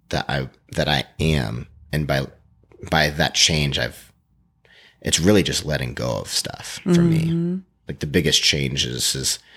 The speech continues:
Speaker 1: not necessarily, like, adding additional, like, actions. It's removing, like, old stuff.
Speaker 2: Yeah.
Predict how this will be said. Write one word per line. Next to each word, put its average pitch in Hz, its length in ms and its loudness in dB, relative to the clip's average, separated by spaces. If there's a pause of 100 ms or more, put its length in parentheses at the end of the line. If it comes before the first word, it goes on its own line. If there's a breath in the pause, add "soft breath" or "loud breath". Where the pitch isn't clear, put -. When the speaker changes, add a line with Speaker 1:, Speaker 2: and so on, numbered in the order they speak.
(260 loud breath)
Speaker 1:
not 95 240 4
necessarily, 80 680 4
like, 73 280 -2 (100)
adding 78 380 2
additional, 71 840 -2 (720)
like, 69 260 -2
actions. 67 540 2
It's - 240 -2
removing, 69 540 -2
like, 53 220 -10
old - 200 -8
stuff. - 420 -8
Speaker 2:
Yeah. 196 360 4